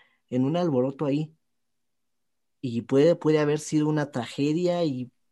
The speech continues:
puede haber sido algo muy, muy grave. No digo que esto no sea grave porque es grave, termina siendo muy, muy grave y es una acusación muy sensible,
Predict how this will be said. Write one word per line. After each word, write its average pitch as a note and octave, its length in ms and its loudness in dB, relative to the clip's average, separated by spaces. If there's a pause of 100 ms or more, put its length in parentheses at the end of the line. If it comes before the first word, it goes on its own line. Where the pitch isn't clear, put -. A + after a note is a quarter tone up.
puede C#3 180 0
haber D3 220 2
sido D3 420 -2
algo C#3+ 240 -2
muy, D3 380 -2 (340)
muy C3+ 220 2
grave. C3+ 320 2
No C#3 120 4
digo D3 200 2
que D3 100 -4
esto C#3 220 -2
no C3+ 160 4
sea C3+ 140 -2
grave B2+ 180 0
porque B2+ 240 -8
es B2+ 100 -4
grave, B2 320 0
termina C3 460 0
siendo C3+ 320 -2
muy, C3+ 360 0 (300)
muy C3+ 240 2
grave C3+ 300 2
y C#3+ 220 4
es - 280 -4 (400)
una D3 260 2
acusación C#3 580 -2
muy C#3+ 160 2
sensible, D3+ 760 -2